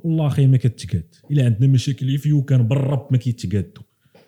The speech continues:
إلا فهمتي كتبقى غير، على الحقيقة اش ساهل نقول أنايا، راه هذاك الساط راه مسؤول كبير وكان بغا يدير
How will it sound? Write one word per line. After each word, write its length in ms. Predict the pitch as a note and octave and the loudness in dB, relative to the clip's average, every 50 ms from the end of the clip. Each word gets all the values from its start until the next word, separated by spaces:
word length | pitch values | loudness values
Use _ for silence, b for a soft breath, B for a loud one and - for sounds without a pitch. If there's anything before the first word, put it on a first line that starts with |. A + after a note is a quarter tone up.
| b b b b b b b _ - | b b b b b b b _ -4
إلا 120 | D3 C#3+ D3 | -2 0 2
فهمتي 260 | B2 D3 D3+ - D3+ | 2 2 2 2 0
كتبقى 320 | - C#3 G#2+ G2+ - - | -2 -2 -4 -4 -2 -2
غير، 120 | B2+ C3 C#3 | -2 0 -2
على 580 | C3+ - - _ _ _ _ _ _ - C#3 | -4 -8 -16 _ _ _ _ _ _ -10 -10
الحقيقة 200 | C3+ - E3 D#3+ | -8 -6 -6 -6
اش 80 | D#3 D3+ | -6 -6
ساهل 320 | - - G3 F3+ D#3 D3 | -6 -6 -2 0 2 2
نقول 240 | C#3+ A#2+ G#2 C3+ C3+ | 2 2 2 2 2
أنايا، 540 | C3 C3 C3+ B2+ B2+ B2 A#2+ A2+ A2 G#2 - - _ _ _ - | 2 2 2 2 0 0 -2 -2 -4 -8 -12 -16 _ _ _ -10
راه 200 | C3+ C#3 C3 B2+ | -8 -8 -8 -8
هذاك 180 | B2+ B2+ C3 - | -8 -10 -10 -12
الساط 340 | - - - D3+ C#3+ C3 C#3 | -16 -18 -16 -16 -14 -10 -8
راه 100 | C3 B2+ | -6 -4
مسؤول 360 | B2 A2 - - - D#3+ C#3 | -6 -6 -6 -8 -8 -8 -6
كبير 640 | - - G#2+ - C#3+ D#3 D#3 C#3+ B2 - - - _ _ _ | -6 -4 -2 0 2 2 2 2 0 -2 -6 -16 _ _ _
وكان 220 | - - C#3 C3+ | -8 -4 -2 -2
بغا 140 | A2+ G#2+ C3 | 0 0 -2
يدير 300 | C#3+ B2 A#2 C3+ C3+ C#3 | 0 2 2 0 0 0